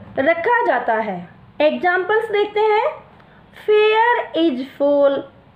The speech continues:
and foul is fair। अर्थात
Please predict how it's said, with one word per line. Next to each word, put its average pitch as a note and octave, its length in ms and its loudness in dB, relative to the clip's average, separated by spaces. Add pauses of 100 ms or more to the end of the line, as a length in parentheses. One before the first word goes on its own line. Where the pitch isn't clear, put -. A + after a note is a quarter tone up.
(140)
and E4 280 -2
foul G#4+ 400 0 (140)
is E4+ 320 0
fair। A#3+ 340 0 (1080)
अर्थात D4 460 0